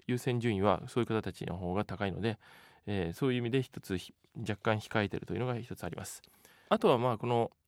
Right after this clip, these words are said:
もともと拠点を作る目的というのは、まあ、やはりチェルノブイリの影響などがあるわけです。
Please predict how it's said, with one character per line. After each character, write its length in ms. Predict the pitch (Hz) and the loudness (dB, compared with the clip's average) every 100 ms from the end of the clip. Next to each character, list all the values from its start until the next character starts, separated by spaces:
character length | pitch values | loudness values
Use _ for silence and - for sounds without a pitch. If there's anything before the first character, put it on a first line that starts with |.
| _ _ - | _ _ -4
も 100 | 139 | -2
と 60 | |
も 80 | 175 | 0
と 80 | 175 | 0
拠 120 | 151 | 0
点 160 | 147 196 | 2 2
を 80 | 196 | 2
作 220 | - 202 | 0 2
る 240 | 143 95 - - | 4 2 -2 -6
目 180 | 110 | -6
的 220 | - 139 - | -2 -4 0
と 80 | |
い 60 | 165 | 0
う 20 | |
の 120 | 135 | 4
は、 280 | 95 104 - - _ _ - - - _ | 6 6 4 -6 _ _ -20 -20 -20 _
ま 120 | 123 | -4
あ、 20 | - | 2
や 120 | 185 | 2
は 40 | |
り 60 | 170 | 4
チ 120 | 156 | 2
ェ 20 | |
ル 80 | 147 | 2
ノ 100 | 147 | 4
ブ 140 | 143 | 4
イ 20 | 139 | 4
リ 80 | |
の 120 | 101 95 | 4 4
影 140 | 95 | 2
響 160 | - 95 | 2 0
な 120 | 92 | 0
ど 80 | 85 | -4
が 300 | 85 85 - _ _ _ _ - | -6 -6 -8 _ _ _ _ -6
あ 120 | 101 | -4
る 60 | |
わ 80 | 90 | -2
け 80 | - | -4
で 80 | - | -10
す。 220 | - - | -12 -16